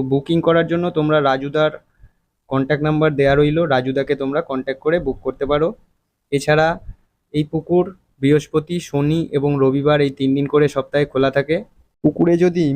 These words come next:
মাছ না খায় তাহলে কিন্তু কর্তৃপক্ষ কোনোভাবে দায়ী নয়, এটা জানিয়ে দিয়েছে কর্তৃপক্ষ। তো বন্ধুরা, পুরো এই পাঁচ পুকুরের তথ্য তোমাদেরকে দিয়ে দিলাম। তোমরা যারা কোন্নগরের কাঁসারি পুকুরে বসতে চাও, অবশ্যই রাজুদার সাথে যোগাযোগ করে এখানে সিট বুক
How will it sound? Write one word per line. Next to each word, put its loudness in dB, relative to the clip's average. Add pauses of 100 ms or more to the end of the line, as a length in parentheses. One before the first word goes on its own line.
(100)
মাছ 0 (160)
না 0 (120)
খায় 2 (140)
তাহলে 0
কিন্তু -2 (140)
কর্তৃপক্ষ -2 (140)
কোনোভাবে 2 (100)
দায়ী 0
নয়, -8 (120)
এটা -4
জানিয়ে 0
দিয়েছে -2 (120)
কর্তৃপক্ষ। -6 (160)
তো 0
বন্ধুরা, 2 (600)
পুরো 0 (140)
এই 2
পাঁচ 0
পুকুরের -4
তথ্য -2 (120)
তোমাদেরকে -2
দিয়ে 0
দিলাম। 0 (380)
তোমরা 0
যারা 4 (340)
কোন্নগরের 0
কাঁসারি -2
পুকুরে 0
বসতে -2
চাও, 2 (180)
অবশ্যই 0
রাজুদার 0
সাথে -6 (100)
যোগাযোগ 0
করে 0 (540)
এখানে 0
সিট -2
বুক 0